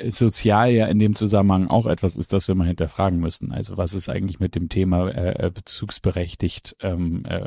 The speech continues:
eigentlich schiefgelaufen? So inzwischen le-, lebt ja einer, der normal verdient, hat ja n-, eine Bezugsberechtigung im sozialen Wohnungsbau. Das muss man sich einfach auf der Zunge verge-, zergehen lassen. Das heißt, eigentlich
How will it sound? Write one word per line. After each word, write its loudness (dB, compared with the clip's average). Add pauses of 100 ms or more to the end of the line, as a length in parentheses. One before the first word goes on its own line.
eigentlich -4
schiefgelaufen? -4
So -4
inzwischen -2 (380)
le-, 0
lebt 2
ja 4
einer, 2
der 2
normal 2
verdient, 0
hat -2
ja 2
n-, -2
eine -6
Bezugsberechtigung 0
im -2
sozialen 0
Wohnungsbau. 0
Das -4
muss -6
man -2
sich -12
einfach -6
auf -10
der -8
Zunge -4
verge-, -8
zergehen -2
lassen. -8
Das -4
heißt, 0
eigentlich 2